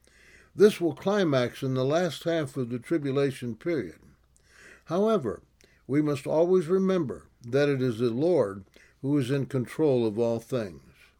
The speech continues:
The next thing we should note is that because of the satanic persecution, the Jewish people have to flee into the wilderness.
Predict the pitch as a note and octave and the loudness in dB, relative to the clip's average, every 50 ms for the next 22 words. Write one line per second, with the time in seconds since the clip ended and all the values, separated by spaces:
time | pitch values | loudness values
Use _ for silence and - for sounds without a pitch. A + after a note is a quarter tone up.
0 | _ _ _ _ _ _ _ _ _ _ _ _ - - - - - _ _ _ | _ _ _ _ _ _ _ _ _ _ _ _ -20 -20 -20 -20 -20 _ _ _
1 | _ - E3+ F#3+ A3+ A#3 - - - - F3+ E3+ D#3 D3+ D3+ C#3+ C3 - - C#3 | _ -2 0 2 2 2 0 -2 -4 0 0 2 2 2 2 0 -2 -2 -4 -6
2 | B2 A2 A2 G#2+ G#2 G#2 A#2 B2 - - _ _ _ _ _ _ - C3 C3+ C3 | -4 -2 0 2 2 2 0 -2 -6 -12 _ _ _ _ _ _ -8 -6 -4 0
3 | C3+ D3+ C3+ B2 D3+ D3+ C#3 - - F3+ F#3+ G3+ G3+ F3 E3 D3+ C3 C3 B2+ - | 0 -2 0 2 2 2 2 0 -2 0 2 2 2 2 0 0 0 -2 -4 -2
4 | - D#3+ D3+ C#3 C3+ - E3+ F3 F3 E3 D3 - - E3 D#3+ C#3 - - C3 - | 0 -2 -2 -2 -2 -4 -4 -2 -2 -4 -4 -4 -2 -2 -2 -2 -4 -10 -16 -6
5 | - D#3+ D#3+ D3 - - F#2+ - - - _ _ _ _ _ _ _ _ _ _ | -2 -2 0 0 -2 -6 -14 -18 -18 -20 _ _ _ _ _ _ _ _ _ _
6 | _ _ _ _ _ _ B2 B2 A2 A#2 D3 F3 G3 G3 F3+ - - - G#3 G3+ | _ _ _ _ _ _ -6 -6 -2 2 4 6 6 6 4 2 -2 0 0 0
7 | D3+ C3+ B2 A#2 A2 B2+ C#3 C3+ - - B2+ - - - E3 E3 D#3 D3 C#3+ C3+ | 0 0 -4 0 2 2 2 2 0 -6 -8 -8 -4 0 2 2 4 2 2 0
8 | B2+ C3 A#2+ A#2 A#2 A#2 C#3 D3 C#3+ B2+ G#2+ F#2 - - - | -4 -4 -4 -2 -2 0 0 0 0 -2 -4 -6 -10 -16 -20